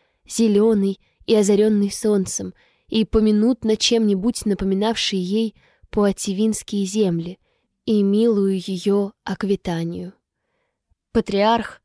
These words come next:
который возглавлял процессию священнослужителей – и дал свое благословение прибывшей в Сирию королевской чете, звался Эмери Лиможским.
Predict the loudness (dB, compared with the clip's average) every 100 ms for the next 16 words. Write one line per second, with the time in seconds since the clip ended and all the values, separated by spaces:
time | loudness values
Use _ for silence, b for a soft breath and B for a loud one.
0 | _ -4 -2 2 2 2 0 0 2 0
1 | -2 -6 -2 -2 0 -2 -4 -4 -4 -2
2 | 0 -2 -4 -4 -2 -4 -2 -2 -2 -6
3 | _ _ 0 2 4 2 0 0 0 0
4 | -2 -4 -4 -2 0 2 0 -2 -6 -6
5 | -4 0 0 0 -4 -6 -4 -2 0 0
6 | -2 -4 -4 -4 -6 -6 -6 -8 -4 -2
7 | -2 _ _ _ _ -8 -2 0 0 -2
8 | -4 -4 -4 _ _ _ _ -2 0 0
9 | 0 -2 -4 _ _ -4 0 2 2 -2
10 | -4 -10 -12 -14